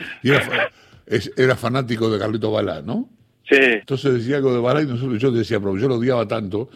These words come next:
Speaker 1: que le decía a propósito, "Nunca en la puta vida me hizo reír Balá".
Speaker 2: Se ponía como loco.
Speaker 1: Claro, decía, "No, eh, qué gusto tiene la sala". "¿Vos te parece que no te podés reír con eso, boludo?", le decía.
Speaker 2: Sí. Bueno,
Speaker 1: Y así
Speaker 2: dijo
Speaker 1: estaba.
Speaker 2: eso Balá y lo hizo paro, ¿viste?
Speaker 1: <laughs>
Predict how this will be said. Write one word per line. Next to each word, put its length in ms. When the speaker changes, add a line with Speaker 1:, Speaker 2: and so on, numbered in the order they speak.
Speaker 1:
que 100
le 80
decía 180
a 20
propósito, 540
"Nunca 300
en 80
la 100
puta 260
vida 200
me 80
hizo 120
reír 260
Balá". 260
Speaker 2:
Se 100
ponía 300
como 180
loco. 460
Speaker 1:
Claro, 360
decía, 200
"No, 160
eh, 220
qué 140
gusto 320
tiene 220
la 120
sala". 280
"¿Vos 160
te 80
parece 420
que 60
no 100
te 100
podés 240
reír 200
con 180
eso, 240
boludo?", 420
le 120
decía. 240
Speaker 2:
Sí. 500
Bueno, 200
Speaker 1:
Y 20
así 120
Speaker 2:
dijo 140
Speaker 1:
estaba. 140
Speaker 2:
eso 100
Balá 260
y 40
lo 120
hizo 220
paro, 380
¿viste? 320
Speaker 1:
<laughs> 1400